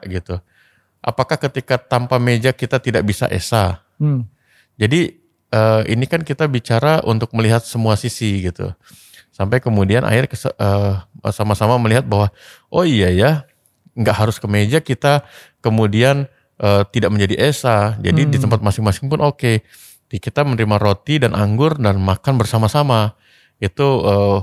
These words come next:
Speaker 1: wujud keesaan kita gitu.
Speaker 2: Oke.
Speaker 1: Jadi dari situlah kemudian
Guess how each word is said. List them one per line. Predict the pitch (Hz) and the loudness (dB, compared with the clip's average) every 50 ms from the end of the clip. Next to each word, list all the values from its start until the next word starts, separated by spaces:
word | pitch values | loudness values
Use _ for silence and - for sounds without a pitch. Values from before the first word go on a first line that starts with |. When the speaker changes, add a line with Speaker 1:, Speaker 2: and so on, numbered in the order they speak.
| 87 - _ _ | -4 -10 _ _
Speaker 1:
wujud | - 104 107 104 - 120 - | -4 -2 -2 -2 -2 -4 -6
keesaan | _ - 101 98 - 110 101 98 | _ -6 -6 -6 -6 -6 -8 -8
kita | 92 - - - 104 98 95 92 90 | -8 -10 -8 -6 -4 -4 -4 -4 -6
gitu. | 90 85 - - 87 87 90 - _ _ - | -6 -8 -8 -8 -8 -8 -8 -12 _ _ -4
Speaker 2:
Oke. | - 135 131 - - - 110 113 | -2 -2 -2 -4 -6 -12 -16 -6
Speaker 1:
Jadi | 117 95 95 123 | -2 0 0 2
dari | 127 120 110 | 2 2 0
situlah | 95 - - - 131 143 139 | 0 -4 -6 -2 0 0 0
kemudian | - 131 107 107 104 95 92 95 98 107 123 139 156 | 0 0 0 0 0 0 0 0 2 2 4 4 2